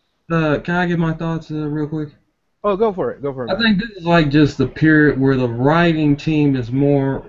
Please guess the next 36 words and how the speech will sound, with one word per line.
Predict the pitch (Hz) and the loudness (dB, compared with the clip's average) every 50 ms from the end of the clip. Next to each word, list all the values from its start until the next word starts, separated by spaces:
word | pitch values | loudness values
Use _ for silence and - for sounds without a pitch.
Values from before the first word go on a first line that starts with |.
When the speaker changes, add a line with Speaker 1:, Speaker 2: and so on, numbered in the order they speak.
| - | -10
Speaker 1:
relaxed | - 123 123 123 117 113 113 120 127 135 143 147 147 147 147 143 143 - - - 120 | -6 -4 -2 -2 -2 0 0 0 2 2 4 4 4 2 2 0 -4 -8 -12 -12 -8
or | 127 131 123 120 117 107 - - | -6 -4 -4 -4 -4 -6 -6 -4
on | 135 139 143 139 120 | 0 0 0 0 0
vacation, | 127 127 127 123 - 156 160 151 139 - 156 147 135 120 | 0 -2 -2 0 0 0 0 0 0 0 -2 -2 -2 -2
and | 139 135 135 | -2 -2 0
they | 135 139 139 127 123 | 0 0 0 -2 -4
substitute | - - - - - - - - 170 165 156 123 107 151 147 - 170 160 143 _ | -8 -14 -20 -20 -20 -20 -10 -6 -4 -4 -4 -4 -6 -8 -8 -8 -10 -12 -10 _
Speaker 2:
Yeah. | 156 160 | -6 -4
Speaker 1:
them | 160 156 151 147 - _ _ _ _ _ | -4 -4 -4 -6 -10 _ _ _ _ _
for | - 143 139 131 | 0 2 2 4
a | 127 127 | 2 0
different | 127 117 135 147 143 143 147 135 | 0 2 2 2 2 2 0 -2
staff | - - - - - 151 151 151 156 156 156 151 | -2 -4 -8 -6 -4 -2 0 0 -2 -4 -4 -6
or | 147 | -6
something | 147 - 156 151 151 151 | -4 -4 -4 -4 -4 -4
like | 151 151 147 | -4 -6 -6
that. | 156 156 160 165 170 - _ _ _ _ _ _ _ _ 135 | -6 -8 -8 -8 -10 -12 _ _ _ _ _ _ _ _ -14
Speaker 2:
Mm-hmm. | 131 127 127 127 139 _ _ _ _ _ _ _ - | -14 -12 -12 -14 -16 _ _ _ _ _ _ _ -4
Uh, | 185 226 240 | -2 2 4
it | 240 240 233 247 233 240 - | 4 6 6 6 4 4 2
feels | - - 233 226 214 180 | -2 0 2 2 2 2
like, | 180 190 190 175 170 - | 0 0 0 0 0 0
you | 190 180 | -2 0
know, | 180 180 180 180 170 139 | 0 0 0 -2 -4 -4
the, | 151 147 165 156 147 | -4 -2 -2 -2 -2
the, | 143 156 156 156 | -2 -4 -4 -4
the | 143 151 | -4 -4
guys, | 143 160 160 151 151 151 147 135 131 147 | -2 0 0 2 2 0 -2 -4 -4 -4
like | 151 147 143 | -4 -4 -4
you | 147 139 | -8 -12
said, | - - 151 143 127 117 | -6 -2 -2 0 0 -2
they're | 113 135 135 | -4 -6 -8
going | 123 139 139 135 135 | -6 -6 -6 -6 -6
on | 131 127 120 | -6 -6 -6
vacation, | 131 131 123 - 135 131 139 135 - 151 143 143 | -8 -8 -8 -6 -6 -6 -6 -8 -8 -10 -10 -8
and | - 131 131 127 127 | -6 -6 -6 -6 -8